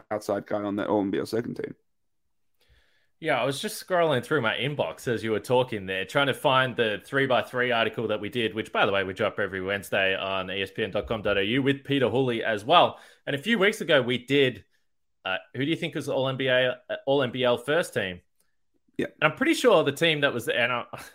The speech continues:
Speaker 2: <laughs> I'm only saying this because I remember that I put Milton Doyle in there. I'm pretty sure I, the team that I picked was the one that in the end, uh, was named. But I, I, I still was, and first of all, I think that Milton Doyle deserves it.
Speaker 1: Yes.
Speaker 2: Um,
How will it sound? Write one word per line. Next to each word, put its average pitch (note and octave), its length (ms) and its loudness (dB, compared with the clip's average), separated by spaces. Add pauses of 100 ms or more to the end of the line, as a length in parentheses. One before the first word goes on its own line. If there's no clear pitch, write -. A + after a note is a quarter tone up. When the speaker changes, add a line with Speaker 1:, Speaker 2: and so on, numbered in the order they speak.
(120)
Speaker 2:
<laughs> - 460 -20
I'm - 100 -4
only B2+ 160 2
saying A2+ 260 0
this F#2 120 -8
because A2 200 -10
I G#2+ 80 2
remember G2+ 280 -2
that F#2+ 120 0
I F#2+ 40 0
put A#2 240 -6
Milton G#2+ 240 -8
Doyle F#2+ 280 -2
in G#2 100 -6
there. F2 180 -4
I'm C3 80 -6
pretty A3+ 180 4
sure A#3 140 2
I, C#3 220 6 (140)
the B2+ 100 2
team C3+ 320 -2
that A2 180 -2 (140)
I A#2+ 160 4
picked B2 280 -4
was A#2 140 -8
the A#2 60 -8
one G#2 340 -2 (500)
that A#2+ 140 2
in A#2+ 180 -4
the G#2+ 180 0
end, G2+ 340 0 (800)
uh, G#2 220 0
was A#2 240 2
named. A2 440 2 (600)
But F3+ 360 6 (500)
I, D#3 180 4
I, C#3 260 2 (140)
I D#3+ 80 4
still B3 340 -2
was, C#3+ 580 4 (240)
and C3 120 -2
first G#3+ 220 2
of A#2+ 60 0
all, G#2+ 60 4
I A2 100 4
think C3+ 200 -6
that A2 220 -4
Milton A2+ 240 -4
Doyle G2 340 0
deserves B2+ 440 0
it. G2 160 -6 (840)
Speaker 1:
Yes. G#2 220 0
Speaker 2:
Um, G2 160 -12